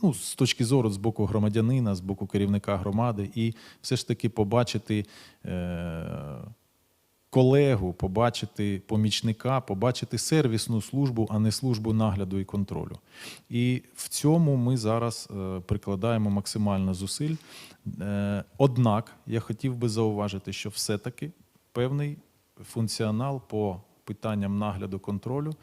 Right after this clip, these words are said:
е, у нашої служби збережеться. Це, е, мова йде про,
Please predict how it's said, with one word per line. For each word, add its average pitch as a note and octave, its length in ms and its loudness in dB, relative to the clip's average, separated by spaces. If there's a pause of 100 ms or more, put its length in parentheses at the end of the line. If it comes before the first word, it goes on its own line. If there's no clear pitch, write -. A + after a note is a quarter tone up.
(340)
е, F#2+ 380 -4
у F#2+ 220 -6
нашої A2+ 320 -2
служби A2+ 500 -4
збережеться. G2+ 800 -4 (800)
Це, C#3 400 -2 (120)
е, G#2+ 60 -4 (2250)
мова A#2+ 320 6
йде A#2 220 4
про, A#2+ 400 6